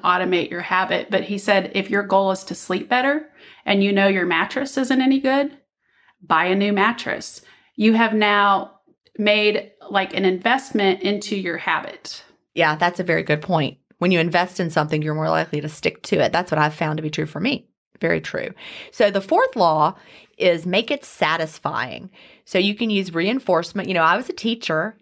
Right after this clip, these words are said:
Speaker 2: and we used a lot of positive reinforcement for our students. Do that with yourself.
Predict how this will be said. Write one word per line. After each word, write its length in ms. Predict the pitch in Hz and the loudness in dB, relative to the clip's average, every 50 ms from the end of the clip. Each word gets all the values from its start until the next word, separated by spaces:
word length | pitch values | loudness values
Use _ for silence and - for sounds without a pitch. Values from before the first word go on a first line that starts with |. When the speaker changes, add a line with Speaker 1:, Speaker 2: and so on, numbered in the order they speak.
| - | -6
Speaker 2:
and 360 | - 170 165 165 156 160 165 | -2 2 2 2 2 2 -2
we 120 | 160 165 165 | -2 -4 -2
used 360 | 190 202 196 196 202 202 - | -2 -2 -2 -2 -2 -2 0
a 60 | 175 | 0
lot 280 | 165 165 165 170 170 180 | 2 4 4 4 4 4
of 180 | 170 156 156 | 2 0 -4
positive 580 | - - - 165 165 170 170 180 170 165 160 165 | -4 0 2 2 2 2 0 0 0 0 0 0
reinforcement 880 | 175 165 160 160 165 160 - 170 165 160 160 - 165 156 147 - - - | -2 -4 -2 -4 -6 -6 -2 0 0 0 -2 -2 -2 -2 -2 -2 -2 0
for 80 | 147 | 2
our 140 | 151 151 156 | 2 2 0
students. 720 | 156 - - - 302 339 170 151 151 208 233 - - - - - - - - - - _ _ - - _ _ _ 180 | -2 -4 -2 0 2 2 2 0 0 -2 -4 -8 -12 -14 -14 -16 -20 -20 -20 -20 -20 _ _ -20 -20 _ _ _ -2
Do 100 | 190 208 | 0 2
that 160 | 240 269 - | 2 2 2
with 140 | 269 269 - | 0 0 -2
yourself. 680 | 294 277 - - 339 370 240 147 - - - - _ | -2 -2 0 0 0 0 -2 -4 -8 -14 -20 -20 _